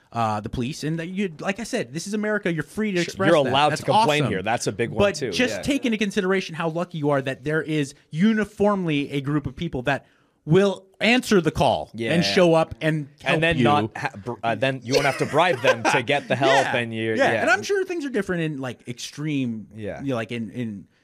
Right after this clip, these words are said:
Speaker 1: uh, high crime neighborhoods. I mean, I don't know what it's
Speaker 2: For
Speaker 1: like
Speaker 2: sure,
Speaker 1: here.
Speaker 2: yeah.
Speaker 1: I did live in pre Cory Booker, Newark. So I do, uh, I was, I was fucking gnarly.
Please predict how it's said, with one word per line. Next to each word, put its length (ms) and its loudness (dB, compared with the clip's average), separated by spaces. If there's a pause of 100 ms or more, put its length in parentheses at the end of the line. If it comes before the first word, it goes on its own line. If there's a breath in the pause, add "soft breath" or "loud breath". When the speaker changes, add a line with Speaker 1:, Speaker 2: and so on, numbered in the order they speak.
(320)
Speaker 1:
uh, 400 -8
high 280 -10
crime 380 -8
neighborhoods. 560 -8
I 80 -8
mean, 140 -8
I 120 -8
don't 120 -10
know 120 -8
what 100 -10
it's 80 -20
Speaker 2:
For 80 -6
Speaker 1:
like 60 -6
Speaker 2:
sure, 260 -6
Speaker 1:
here. 100 -10
Speaker 2:
yeah. 100 -8 (100)
Speaker 1:
I 80 0
did 160 2
live 240 2
in 300 -2
pre 580 -2 (160)
Cory 240 0
Booker, 320 -4
Newark. 500 -4 (460)
So 160 -2
I 100 0
do, 200 2 (120)
uh, 60 -6
I 220 -4
was, 220 -4 (200)
I 60 0
was 180 -4
fucking 500 -4
gnarly. 460 -4